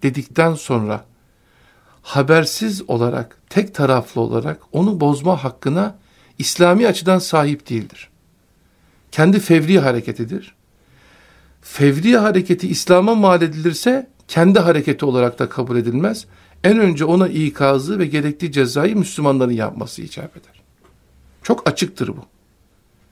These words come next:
İslam'ın dışında başka metotlar arandığı için bugün Müslümanlar terörist zannediliyor. Sulh dini, adı İslam, selamet olan bir din, terörist faaliyetlerle anılır hale geliyor.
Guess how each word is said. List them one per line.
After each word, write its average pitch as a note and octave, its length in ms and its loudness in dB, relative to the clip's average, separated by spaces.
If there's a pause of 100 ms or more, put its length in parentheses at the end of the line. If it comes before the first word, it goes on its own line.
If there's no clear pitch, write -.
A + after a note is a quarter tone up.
(640)
İslam'ın E3+ 560 2
dışında G3 400 2
başka F3+ 280 4
metotlar F3+ 520 4
arandığı E3 440 2
için F#3 360 -2
bugün C#3 200 -2
Müslümanlar A#2+ 680 0
terörist A2 380 -2
zannediliyor. G2+ 680 -6 (1900)
Sulh - 460 0
dini, D3 480 0 (360)
adı C#3 300 0
İslam, F3 580 2 (160)
selamet C3+ 560 2
olan B2 360 0
bir A#2 200 -4
din, A3 260 -2 (420)
terörist C#3 460 -2
faaliyetlerle C3 760 0
anılır A#2 340 -4
hale A#2 380 -6
geliyor. - 520 -8